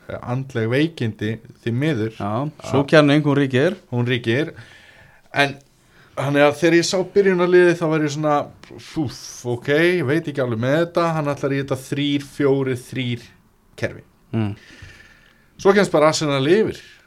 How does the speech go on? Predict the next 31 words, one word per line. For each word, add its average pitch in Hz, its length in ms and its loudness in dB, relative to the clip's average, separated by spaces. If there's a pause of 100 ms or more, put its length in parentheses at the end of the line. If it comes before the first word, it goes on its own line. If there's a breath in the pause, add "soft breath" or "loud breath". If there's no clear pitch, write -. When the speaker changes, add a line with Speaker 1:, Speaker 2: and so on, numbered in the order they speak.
(200 soft breath)
Speaker 1:
og 104 140 0
Arsenal 127 400 -2
hefur 120 180 -2
nú 120 160 -4
oft 151 180 -4
fengið 151 300 -4
á 127 180 2
baukinn 147 460 0
á 117 80 -4
fyrstu 165 320 -2
mínútunum 160 560 -2
í 139 80 -2
þessu 117 220 -4
stóru 160 240 0
leik. 214 240 -2 (280 soft breath)
Speaker 2:
En 107 80 -12
þarna 143 520 0
var 117 160 2
þetta 117 160 0 (160)
eins 131 140 -2
verðskuldað 127 580 2
og 98 60 -6
þetta 104 140 0
verður. 117 540 0
Arsenal 113 320 0
Speaker 1:
Já. 110 40 -2
Speaker 2:
voru 113 380 2 (600 soft breath)
bara 104 260 2 (400)
bilað 240 540 6
góðir, 113 560 2
Speaker 1:
Mhm. 98 420 -6